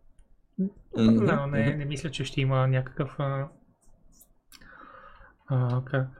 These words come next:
Speaker 2: как да го нарека?
Speaker 1: Пренасищане,
Speaker 2: Пред-,
Speaker 1: да го кажем.
Speaker 2: пренасищане, yeah, sure. Фатиг, умора.
Speaker 1: Умора, м.
Speaker 2: Да.
Speaker 1: Дано, дано.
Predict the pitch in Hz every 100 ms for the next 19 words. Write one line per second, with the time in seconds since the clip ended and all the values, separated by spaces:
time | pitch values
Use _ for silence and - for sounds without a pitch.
0 | - 135 127 123 123 120 - 127 113 110
1 | - 127 - 101 95 151 98 95 - 196
2 | 101 131 - 131 135 127 127 - 135 -
3 | - - _ - - - - 170 - 175
4 | 156 127 - - - - - 147 143 143
5 | 131 - - _ _ _ _ - 107 101
6 | 98 85 - 98 87 - - - - -
7 | 147 120 - - - - - - - -
8 | - - - - - - - - - 107
9 | 139 220 - - 170 110 -